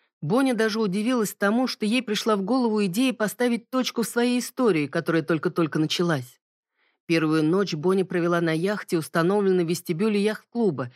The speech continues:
и хотя она впервые в жизни ночевала не дома, мысли о доме ее не тревожили.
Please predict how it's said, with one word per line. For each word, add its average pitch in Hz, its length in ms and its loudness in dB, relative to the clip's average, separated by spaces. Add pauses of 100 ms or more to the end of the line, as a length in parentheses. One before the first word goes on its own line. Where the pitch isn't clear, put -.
(200)
и 160 60 -8
хотя 202 320 0
она 247 140 2
впервые 226 400 0
в 196 60 0
жизни 208 260 0
ночевала 196 460 2
не 165 160 2
дома, 247 520 0
мысли 196 380 0
о 226 100 2
доме 214 360 0
ее 165 220 2
не 165 120 2
тревожили. 139 680 -4